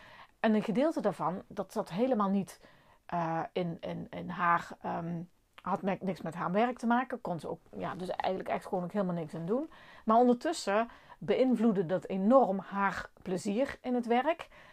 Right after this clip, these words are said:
En wat er ook gebeurde was dat als er dan dingen gebeurden op het werk, ehm,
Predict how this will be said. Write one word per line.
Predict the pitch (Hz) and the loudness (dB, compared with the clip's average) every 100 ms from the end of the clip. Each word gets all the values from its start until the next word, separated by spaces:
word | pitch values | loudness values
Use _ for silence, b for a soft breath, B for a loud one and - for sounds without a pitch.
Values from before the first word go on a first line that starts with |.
| B B _ | B B _
En | 294 294 226 311 | 4 6 6 0
wat | - 214 208 | 0 0 2
er | - | 2
ook | 320 | 2
gebeurde | - 180 170 165 | 0 -2 -2 0
was | 170 175 | -2 -2
dat | 185 175 _ | -6 -8 _
als | - 294 - | -4 -4 -2
er | |
dan | 196 180 | -2 0
dingen | 180 165 | -2 -4
gebeurden | 170 156 220 277 220 | -6 0 2 4 0
op | - | -4
het | 160 175 | -10 -6
werk, | 165 156 185 - b b b b b b | -6 -6 -8 -10 b b b b b b
ehm, | - 196 185 185 185 185 | -4 -2 0 -2 -4 -6